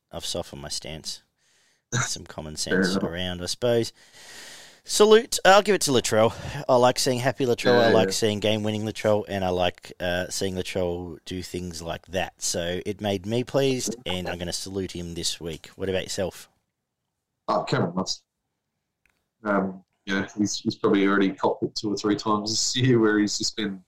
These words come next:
Speaker 2: hands down the best player on the field. Um,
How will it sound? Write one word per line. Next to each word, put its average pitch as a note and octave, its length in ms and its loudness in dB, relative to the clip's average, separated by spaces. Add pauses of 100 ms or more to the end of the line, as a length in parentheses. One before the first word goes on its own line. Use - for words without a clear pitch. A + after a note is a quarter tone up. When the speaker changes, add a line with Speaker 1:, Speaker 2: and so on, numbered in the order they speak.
(360)
Speaker 2:
hands G#2+ 260 -2
down G2+ 240 -2
the F#2 60 -6
best F#2+ 240 -2
player G2 260 2
on F#2 160 -6 (100)
the G#2 60 -6
field. G2+ 220 -2 (680)
Um, G2 320 -2